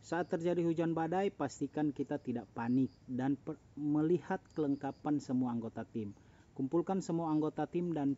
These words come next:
cek kondisi fisik dan mental masing-masing anggota tim.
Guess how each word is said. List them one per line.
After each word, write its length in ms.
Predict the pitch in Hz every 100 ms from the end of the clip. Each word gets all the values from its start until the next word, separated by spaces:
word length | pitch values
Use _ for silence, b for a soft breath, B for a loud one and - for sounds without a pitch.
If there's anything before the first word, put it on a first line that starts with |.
| -
cek 240 | 214 -
kondisi 480 | - 170 165 - 156
fisik 400 | 185 175 - 202 -
dan 240 | 139 139
mental 480 | 139 139 131 151 131
masing-masing 560 | 117 117 117 113 123
anggota 400 | 104 104 101 104 101
tim. 240 | 104 92